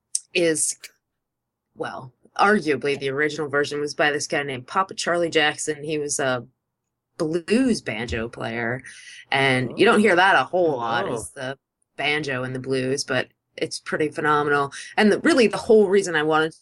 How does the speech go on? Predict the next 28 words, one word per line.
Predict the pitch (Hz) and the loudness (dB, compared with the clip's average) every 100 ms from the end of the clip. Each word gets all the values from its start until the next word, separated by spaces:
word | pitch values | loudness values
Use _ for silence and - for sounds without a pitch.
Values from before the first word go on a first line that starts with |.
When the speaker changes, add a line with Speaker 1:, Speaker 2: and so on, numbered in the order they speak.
| - | -10
Speaker 1:
to | |
do | - | -4
this | 165 170 - | 0 0 0
was | 160 | -6
because | 156 - 147 143 147 | -6 -4 -4 -4 -6
of | - 151 139 | -2 -2 -2
the | - | -6
Howlin' | 127 - 135 135 143 143 | -4 0 2 2 0 -2
Wolf | 139 147 - | -4 -4 -2
version | 160 156 165 | 0 0 -4
of | 165 | -8
the | 165 | -8
song, | - 175 170 170 - - _ | -4 -4 -4 -8 -12 -20 _
which | 170 - | -6 -2
is | 143 | -4
Speaker 2:
Yeah. | 95 95 95 - _ - - | -4 -12 -18 -20 _ -18 -12
Speaker 1:
probably | 196 185 170 170 156 | 0 0 2 2 2
the, | 147 131 147 _ _ - | 2 -8 -20 _ _ -8
one | 175 196 | 2 4
of | 190 | 4
the | |
best | 165 147 - | 0 -2 -6
things | 151 135 | -6 -4
I've | 120 117 | -4 -2
ever | 131 127 123 | -2 -2 -6
heard. | 107 104 143 - - | -6 -8 -10 -16 -6
<laughs> | - | -4
Speaker 2:
Really? | 156 180 139 165 110 | -2 0 2 2 0